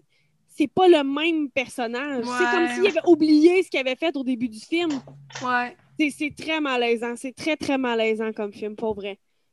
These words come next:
Speaker 1: C'est
Speaker 2: Mhm.
Speaker 1: vraiment... Là, regardez pas ça. T'es-tu, l'as-tu devant la face, Alex, pour savoir si c'est The Woman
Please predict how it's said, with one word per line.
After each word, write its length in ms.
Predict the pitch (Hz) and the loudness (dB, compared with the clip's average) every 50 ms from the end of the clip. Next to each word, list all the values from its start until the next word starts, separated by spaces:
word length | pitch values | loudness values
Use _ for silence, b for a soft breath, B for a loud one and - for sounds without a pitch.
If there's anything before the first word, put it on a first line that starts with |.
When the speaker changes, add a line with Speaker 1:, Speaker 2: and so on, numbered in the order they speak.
| _ 254 | _ _
Speaker 1:
C'est 160 | 240 196 190 | -12 -10 -10
Speaker 2:
Mhm. 120 | 190 247 233 | -8 -8 -8
Speaker 1:
vraiment... 380 | 226 - 190 190 233 233 233 240 | -8 -10 -10 -10 -10 -10 -6 -2
Là, 200 | 233 226 226 220 | 0 2 2 2
regardez 360 | 196 233 226 247 240 233 233 | 2 0 -2 -2 -2 -2 -4
pas 160 | 226 - 240 233 | -6 -6 -8 -8
ça. 140 | - 294 | -6 -4
T'es-tu, 260 | 294 320 285 - - 285 | -2 -2 -4 -4 -2 0
l'as-tu 280 | 302 294 277 - - 269 | 2 4 2 2 2 4
devant 320 | 330 320 311 285 294 294 | 4 6 6 6 4 2
la 180 | 285 262 240 233 | 2 2 2 0
face, 320 | - - - 339 - - | 0 -4 -8 -8 -6 -6
Alex, 420 | 330 277 262 262 277 339 - _ _ | -4 -4 -4 -4 -4 -6 -8 _ _
pour 100 | 285 262 | -18 -12
savoir 240 | - 269 247 262 269 | -10 -8 -8 -8 -8
si 40 | - | -10
c'est 80 | 294 240 | -8 -6
The 80 | 262 | -6
Woman 440 | 262 262 269 262 254 262 277 294 285 | -4 -2 -2 -2 -2 -4 -4 -6 -8